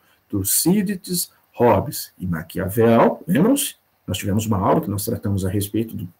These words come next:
da influência dos pensamento, do pensamento desses três filósofos, né? E a extensão máxima, quarenta linhas. Ok, pessoal? E a discussão sobre a natureza humana, de como que os realistas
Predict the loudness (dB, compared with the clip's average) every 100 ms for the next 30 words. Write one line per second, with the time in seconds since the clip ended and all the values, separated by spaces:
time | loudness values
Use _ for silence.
0 | -6 -4 -4 -2 -2 -2 -4 -12 -18 -14
1 | -6 0 2 2 2 0 -2 0 2 2
2 | 0 0 0 0 -2 -4 -2 0 2 2
3 | 4 6 6 4 -2 -12 -20 -20 _ 0
4 | 0 -4 -8 0 4 4 4 4 2 4
5 | 2 4 4 4 4 2 0 2 2 2
6 | 2 2 2 -2 -8 -18 _ _ -12 0
7 | 2 2 2 4 4 2 -4 -6 0 2
8 | 2 0 2 4 4 4 4 4 4 2
9 | 4 4 6 4 4 4 2 0 2 2
10 | 4 2 2 4 6 4 2 -2